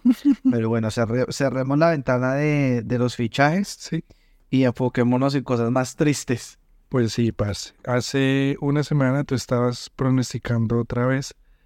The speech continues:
Speaker 2: ¡Ay, qué vaina tan horrible! O sea, yo soy el refisal de los podcasts.
Speaker 1: No, parce, vas a tener que, que calle la jeta.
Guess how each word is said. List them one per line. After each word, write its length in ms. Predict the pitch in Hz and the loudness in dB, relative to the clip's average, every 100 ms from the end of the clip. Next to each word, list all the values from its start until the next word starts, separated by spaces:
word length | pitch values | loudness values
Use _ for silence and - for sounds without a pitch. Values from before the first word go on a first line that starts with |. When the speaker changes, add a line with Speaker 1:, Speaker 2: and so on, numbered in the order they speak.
| _ _ _ _ 131 | _ _ _ _ -6
Speaker 2:
¡Ay, 240 | 143 180 196 | 2 2 2
qué 220 | - 131 | 0 0
vaina 380 | 123 127 139 143 | 2 2 0 0
tan 280 | 156 160 156 | 2 2 2
horrible! 640 | 131 120 151 202 180 131 | -2 0 2 2 2 0
O 140 | 107 107 | -2 -2
sea, 160 | 127 | -2
yo 140 | 117 120 | 0 -2
soy 180 | 135 | 0
el 160 | 147 160 | 0 0
refisal 800 | 151 156 170 151 139 120 135 135 | 0 2 2 2 0 2 0 2
de 80 | 151 | 0
los 180 | 156 - | -2 2
podcasts. 520 | 143 123 - 92 - - - - | 4 4 2 -4 -6 -20 -20 -6
Speaker 1:
No, 240 | 139 131 110 | 2 2 2
parce, 280 | 107 - | -2 -2
vas 100 | 113 | -2
a 60 | 107 | 0
tener 280 | 104 123 104 | 0 0 -2
que, 360 | - 113 113 113 _ _ _ _ _ - | -4 -2 -2 -6 _ _ _ _ _ -12
que 180 | - 110 | -10 0
calle 260 | 127 120 | 0 2
la 120 | 131 | 2
jeta. 380 | 113 123 120 - | 2 0 -2 -4